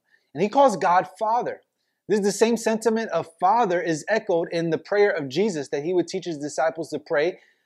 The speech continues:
when he told them, "Our Father who art in heaven, hallowed be thy name." And this is the picture that is painted throughout the scriptures of God, that he's like a father. And I understand that this idea might be challenging for you to grasp depending on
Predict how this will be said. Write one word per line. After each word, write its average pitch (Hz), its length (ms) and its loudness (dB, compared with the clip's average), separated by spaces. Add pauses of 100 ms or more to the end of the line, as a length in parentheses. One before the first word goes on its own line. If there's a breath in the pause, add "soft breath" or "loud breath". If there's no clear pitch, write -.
when 143 160 -4
he 170 80 2
told 160 300 2
them, 170 220 0
"Our 160 200 6
Father 175 840 0
who 151 180 -2
art 147 180 0
in 143 120 -4
heaven, 131 420 -10 (340)
hallowed 160 480 -2
be 143 140 -2
thy 139 160 -4
name." 143 400 -10 (520)
And 147 140 -4
this 208 140 4
is 240 100 0
the 185 100 0
picture 214 320 2
that 208 120 2
is 180 100 -2
painted 208 360 -2
throughout 165 380 4
the 202 100 2
scriptures 151 460 -4
of 147 180 -2
God, 185 260 2
that 143 100 -6
he's 196 240 -6
like 139 320 -4
a 165 80 -4
father. 185 520 -4 (520)
And 165 100 -10
I 220 100 -4
understand 233 480 0
that 151 100 -4
this 196 200 2
idea 180 340 2
might 165 220 -2
be 143 120 -2
challenging 165 500 -6
for - 120 -8
you 160 120 -2
to 170 100 -2
grasp 165 440 -2
depending 202 500 -2
on 147 220 -4